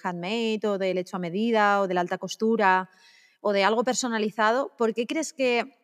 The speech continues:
que se debería de utilizar Easy? O sea, ¿qué crees que tiene la plataforma como para poderse diferenciar de otras tantísimas que hay ahora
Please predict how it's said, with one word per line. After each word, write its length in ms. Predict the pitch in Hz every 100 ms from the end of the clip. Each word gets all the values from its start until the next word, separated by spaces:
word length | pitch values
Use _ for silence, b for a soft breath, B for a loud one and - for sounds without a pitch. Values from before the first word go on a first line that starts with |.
| _ _ _ _ _ _ -
que 120 | 254
se 120 | 233 220
debería 340 | 214 214 214
de 60 | 214
utilizar 440 | 208 208 - 190
Easy? 300 | 165 - 160
O 40 | 160
sea, 140 | 196
¿qué 160 | 220 254
crees 240 | 285 277
que 100 | -
tiene 520 | 247 247 240 240 _ _
la 160 | 226 220
plataforma 720 | 214 208 202 233 240 269 330 b b b
como 200 | 233 214
para 200 | 226 202
poderse 360 | 214 214 240
diferenciar 560 | 269 240 233 220 240 233
de 180 | 220 202
otras 460 | 202 226 220 - _ _ -
tantísimas 600 | 190 180 220 220 202 208 _ _
que 140 | - 160
hay 180 | 180 180
ahora 300 | 170 170